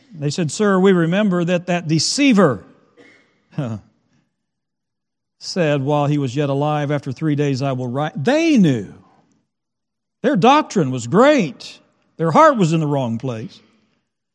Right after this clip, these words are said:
"Command, therefore, Pilate, that the sepulchre be made sure till the third day, lest his disciples come by night and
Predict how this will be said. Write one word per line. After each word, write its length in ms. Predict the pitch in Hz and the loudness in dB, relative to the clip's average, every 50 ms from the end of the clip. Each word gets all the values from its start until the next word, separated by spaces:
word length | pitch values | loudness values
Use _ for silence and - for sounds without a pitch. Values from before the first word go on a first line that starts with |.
| _ _ | _ _
"Command, 320 | - 170 190 226 277 277 233 | -4 -2 0 0 2 2 4
therefore, 400 | 226 214 180 - 202 190 185 185 | 4 2 2 0 -2 -2 -2 0
Pilate, 460 | - 185 180 175 160 156 175 190 170 | 2 2 2 2 2 2 0 -2 -4
that 80 | 185 160 | -6 -8
the 40 | |
sepulchre 440 | 135 - - 226 196 196 156 - 185 | -6 -4 -4 -4 -4 -4 -4 -4 -2
be 120 | 170 165 170 | -2 0 0
made 240 | 165 170 165 151 | 0 0 0 -2
sure 460 | 135 - - - 269 247 208 185 196 190 | -4 -6 -4 0 2 2 2 2 0 0
till 100 | 190 180 | -2 -4
the 80 | 180 | -2
third 260 | 165 - 220 208 190 | 0 0 0 2 2
day, 200 | 170 214 214 208 | 2 0 0 2
lest 220 | 190 196 185 - - | 2 0 0 -2 -4
his 100 | 180 156 | -6 -8
disciples 460 | 156 139 - 240 247 247 214 190 - | -6 -4 -2 -2 0 0 -2 -4 -4
come 160 | - 185 180 | -4 -2 -2
by 80 | 170 170 | -2 -2
night 180 | 180 196 190 | -2 -4 -6
and 100 | - 147 | -6 -8